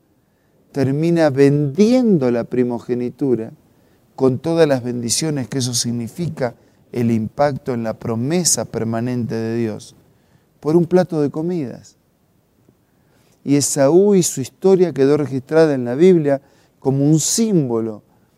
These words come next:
de los que no hacen negocio en su vida, de esos que son dispuestos a perder bendiciones y bendiciones y bendiciones,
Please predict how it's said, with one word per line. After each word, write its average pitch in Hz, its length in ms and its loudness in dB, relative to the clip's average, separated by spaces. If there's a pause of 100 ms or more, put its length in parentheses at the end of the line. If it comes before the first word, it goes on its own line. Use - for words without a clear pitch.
(160)
de 135 220 0
los 143 180 2
que 156 160 0
no 156 140 4
hacen 151 420 0
negocio 143 560 2
en 117 120 -4
su 123 260 -2
vida, 104 420 -6 (840)
de 156 100 4
esos 165 260 0
que 139 120 -4
son 180 280 0
dispuestos 156 800 -2
a 127 100 0
perder 147 400 0
bendiciones 143 840 0
y 139 60 0
bendiciones 131 760 -4
y 135 80 0
bendiciones, 127 800 -6